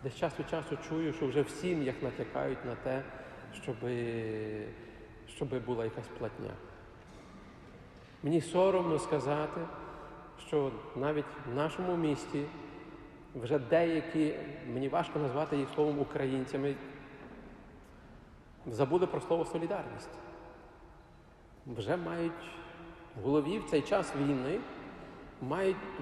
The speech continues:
вже спосіб наживи. На кому? На ж тому самому своєму співбрату. Ну як так? Соромно, просто соромно. Коли вже, ну, ставлять навіть тарифи якісь такі дуже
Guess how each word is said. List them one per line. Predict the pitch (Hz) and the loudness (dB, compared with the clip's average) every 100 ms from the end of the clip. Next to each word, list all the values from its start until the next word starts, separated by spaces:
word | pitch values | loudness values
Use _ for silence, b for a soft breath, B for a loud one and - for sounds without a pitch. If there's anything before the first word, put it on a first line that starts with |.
| 120 | -2
вже | 131 165 | 0 0
спосіб | - 185 180 165 | 0 -2 0 -2
наживи. | 170 175 185 104 - - - - - - - - - - | -2 -2 -2 -4 -8 -14 -16 -16 -16 -18 -18 -20 -12 -2
На | 160 | 0
кому? | - 185 196 214 220 - B B B - - | 2 4 4 2 -2 -8 B B B -6 2
На | 170 | 2
ж | - | 4
тому | 226 208 | 0 0
самому | - 220 185 170 160 | -2 -2 -2 -2 -2
своєму | 165 165 151 | -2 -2 -4
співбрату. | - 160 165 147 - - - - - - - - - - - - - | -2 -2 0 0 -2 -10 -12 -14 -14 -16 -16 -16 -16 -16 -16 -14 -8
Ну | 139 | -8
як | - 156 - | -8 -10 -12
так? | - - - - - - - | -14 -16 -16 -16 -16 -18 -16
Соромно, | - 214 190 - - - | -8 -6 -4 -6 -10 -10
просто | - 196 190 - 147 | -6 -4 -4 -4 -4
соромно. | - 175 123 98 - - - - - - - - | 0 0 0 -6 -10 -12 -14 -16 -16 -16 -16 -4
Коли | - 147 170 | 4 6 6
вже, | 143 127 165 151 B B B B - - 156 | 2 4 4 4 B B B B -10 -8 2
ну, | 156 | 2
ставлять | 147 180 170 165 - - - 131 | 6 6 8 6 4 -2 -2 2
навіть | 185 185 - | 4 4 4
тарифи | 143 - 202 220 139 | 2 6 6 6 4
якісь | 113 - 117 | 0 -2 -6
такі | - - 143 | -4 -2 0
дуже | 123 131 123 | 0 0 0